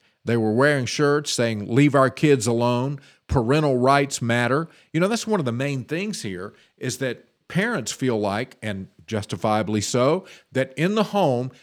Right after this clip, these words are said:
they're the ones who get to make the decisions about sexual content, about when their children are mature enough to understand and to hear about sexually,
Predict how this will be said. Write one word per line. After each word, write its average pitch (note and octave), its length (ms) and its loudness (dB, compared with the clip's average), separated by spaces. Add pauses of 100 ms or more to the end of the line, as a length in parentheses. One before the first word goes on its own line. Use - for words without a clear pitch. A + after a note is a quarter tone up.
(120)
they're F#3 280 4
the G3 120 2
ones C3 420 0
who B2 100 -4
get C3+ 220 -2
to C3 80 -4
make A#2 260 -2
the D#3+ 80 -2
decisions A#2 680 -4 (240)
about A#2 320 -2
sexual E3 500 0
content, A2+ 640 -2
about G#2+ 240 -2
when D#3 240 0
their F#3 140 4
children C3 600 -2 (260)
are C3 140 0
mature C#3+ 520 2
enough G2 500 -4 (500)
to C3 460 2
understand C#3+ 880 -4 (340)
and B2+ 220 -4
to A#2+ 80 -4
hear G#3 320 0
about G2+ 460 -4 (100)
sexually, C#3 840 -2